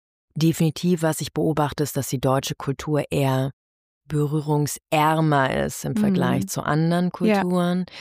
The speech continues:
Speaker 1: Man weiß allerdings auch, wenn man beispielsweise sich in den Arm nimmt oder die Hand bei jemandem auf die Schulter legt, dass im Endeffekt man einen besseren Teamgeist schafft, dass man
Speaker 2: Mhm.
Speaker 1: bessere Resultate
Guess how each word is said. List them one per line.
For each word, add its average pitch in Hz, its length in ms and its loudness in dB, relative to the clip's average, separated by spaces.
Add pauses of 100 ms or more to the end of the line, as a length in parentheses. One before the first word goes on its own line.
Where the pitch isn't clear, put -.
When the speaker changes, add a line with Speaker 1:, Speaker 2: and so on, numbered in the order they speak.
(160)
Speaker 1:
Man 147 200 2
weiß 139 380 0
allerdings 143 640 -2
auch, 147 480 2 (440)
wenn 151 220 2
man 143 540 0
beispielsweise 135 1040 -2
sich 131 240 -6
in 143 60 0
den 135 180 0
Arm 151 340 4
nimmt 147 440 2
oder 135 260 -2
die 123 160 -2
Hand 143 320 0
bei 135 80 -2
jemandem 135 360 0
auf - 80 -8
die 131 100 -2
Schulter 156 400 2
legt, 143 260 2 (480)
dass 143 340 0 (300)
im 196 120 -8
Endeffekt 143 600 0
man 135 180 0
einen 131 420 2
besseren 139 760 0
Teamgeist 165 640 0
schafft, 156 340 -6
dass 143 160 2
man 131 180 4
Speaker 2:
Mhm. 131 40 2
Speaker 1:
bessere 131 320 -2
Resultate 143 800 0